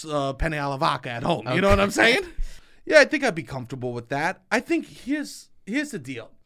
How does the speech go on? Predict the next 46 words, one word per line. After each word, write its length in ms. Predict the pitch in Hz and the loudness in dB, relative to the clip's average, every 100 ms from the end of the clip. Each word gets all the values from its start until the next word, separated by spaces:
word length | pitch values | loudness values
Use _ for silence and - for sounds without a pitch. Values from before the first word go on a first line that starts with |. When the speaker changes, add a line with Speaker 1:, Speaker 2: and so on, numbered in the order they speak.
| _ - | _ -18
Speaker 1:
So, 140 | - 269 | -8 -4
you 140 | 254 | -2
know 100 | 349 | -2
when 140 | 381 302 | -2 0
you're 100 | 220 | 0
a 40 | |
little 220 | 175 175 | 0 -2
kid 500 | 165 - 139 139 139 139 | -4 -4 -2 -2 -4 -10
and 160 | 139 | -6
you 100 | 139 | -6
go 420 | 120 127 117 110 - - | -6 -8 -8 -12 -18 -14
and 140 | 139 139 | -10 -10
you 60 | |
start 280 | 117 170 143 | -10 -8 -8
playing 220 | - 139 120 | -6 -8 -8
basketball 520 | 139 135 147 135 151 | -10 -10 -12 -12 -12
and 80 | 139 | -10
you 60 | |
go, 100 | 190 | -14
"When 220 | 254 285 269 | -10 -10 -8
I 100 | 262 | -10
grow 180 | 185 208 | -8 -10
up, 120 | - | -10
I'm 120 | 233 233 | -12 -10
gonna 100 | 196 | -10
be 140 | 202 | -10
LeBron 480 | 196 180 196 220 190 | -10 -10 -10 -8 -8
James. 360 | 160 247 185 - | -8 -6 -8 -8
I'm 80 | 240 | -10
gonna 100 | 240 | -8
be 140 | 185 | -8
Michael 340 | 190 208 208 196 | -6 -6 -6 -6
Jordan," 540 | 151 240 247 160 117 | -4 -2 0 -2 -4
right? 340 | 156 214 294 - | 0 0 0 -6
Speaker 2:
Okay. 400 | 123 117 110 127 123 - - - | -6 -4 -8 -10 -14 -18 -20 -10
Speaker 1:
Right? 260 | 226 320 - - - - | -10 -10 -18 -20 -20 -10
"Oh, 280 | 339 285 254 | -2 -2 -2
I'm 160 | 302 320 | -4 -4
gonna 140 | 277 | -6
be 160 | 220 262 | -8 -10
Derek 400 | 262 294 285 220 | -2 -2 -2 -6
Jeter. 280 | 339 392 254 | 0 2 2
Look 200 | 320 - | -4 -4
at 80 | 247 | -2
me. 220 | 175 135 | -2 -4
Oh, 380 | 147 311 226 | -4 -2 -2